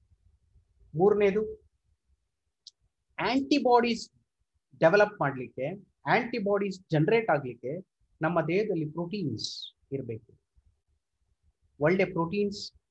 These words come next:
ನಾವು ಸೇವನೆ ಮಾಡ್ಬೇಕು. ಇದು ಮಾಡಿದಾಗ automatic ಆಗಿ ನಮ್ಮ ದೇಹದ immune system improve ಆಗುತ್ತೆ.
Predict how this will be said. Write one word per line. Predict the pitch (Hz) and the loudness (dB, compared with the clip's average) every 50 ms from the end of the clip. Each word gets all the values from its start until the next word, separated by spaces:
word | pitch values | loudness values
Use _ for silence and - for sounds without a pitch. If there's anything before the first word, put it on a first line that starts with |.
| - | -2
ನಾವು | 139 143 147 175 240 294 - - _ _ _ _ _ | 0 2 2 2 0 -2 -6 -10 _ _ _ _ _
ಸೇವನೆ | _ - - 156 151 151 147 135 | _ -6 -4 -2 -2 -2 -2 -4
ಮಾಡ್ಬೇಕು. | 127 117 110 110 - 110 - _ 117 - - _ _ _ _ _ _ _ _ _ _ _ _ _ _ _ _ - | -6 -8 -12 -12 -14 -16 -16 _ -18 -20 -20 _ _ _ _ _ _ _ _ _ _ _ _ _ _ _ _ -6
ಇದು | 156 170 | -2 0
ಮಾಡಿದಾಗ | 170 185 214 254 269 240 202 165 147 143 139 135 139 139 - - _ _ _ - | 2 4 4 4 4 4 4 4 4 4 2 0 -2 -4 -10 -18 _ _ _ 0
automatic | 151 185 196 226 208 190 175 175 - 160 | 0 2 2 2 0 0 -2 -2 -2 -2
ಆಗಿ | 143 143 151 190 269 277 - - - _ _ _ 143 | -2 0 -2 -2 -4 -6 -8 -14 -20 _ _ _ -2
ನಮ್ಮ | 143 143 151 143 139 | -2 0 0 0 0
ದೇಹದ | 135 156 185 214 196 185 151 143 123 110 107 107 - _ _ _ _ _ _ _ _ _ _ _ _ _ _ _ _ 160 | 2 4 4 4 4 4 2 0 0 -2 -4 -8 -12 _ _ _ _ _ _ _ _ _ _ _ _ _ _ _ _ 0
immune | 170 196 247 277 269 247 | 0 2 2 2 2 0
system | - - 151 147 - - 139 123 113 113 - _ _ _ _ - | -2 -6 -10 -10 -6 -6 -6 -6 -6 -10 -14 _ _ _ _ -4
improve | 147 147 147 180 185 175 | -4 -2 0 2 4 4
ಆಗುತ್ತೆ. | 170 165 170 165 170 175 175 180 175 - | 4 4 2 0 -2 -2 -4 -4 -6 -12